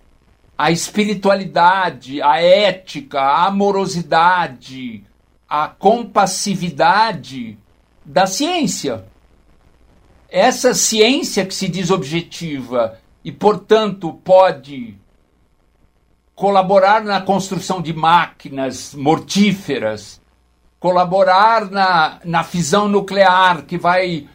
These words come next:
produzir bombas atômicas. Sabe,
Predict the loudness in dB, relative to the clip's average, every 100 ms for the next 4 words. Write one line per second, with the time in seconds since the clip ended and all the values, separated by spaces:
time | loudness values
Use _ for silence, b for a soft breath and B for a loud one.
0 | _ _ -4 -2 -4 -2 -2 0 2 2
1 | 2 -2 0 2 0 -4 -6 -8 -8 -12
2 | -20 _ _ _ _ _ _ _ _ _
3 | 0 2 2